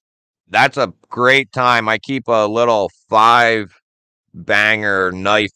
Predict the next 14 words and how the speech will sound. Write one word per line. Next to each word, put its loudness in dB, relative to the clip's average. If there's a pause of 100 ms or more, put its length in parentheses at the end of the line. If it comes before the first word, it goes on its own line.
thing. -4 (400)
I -10
forget -2
the -4
company. -6
It -6
might -2
be, -8 (280)
is -8
it -4
We -6
Knives? 0
They -6
did, -2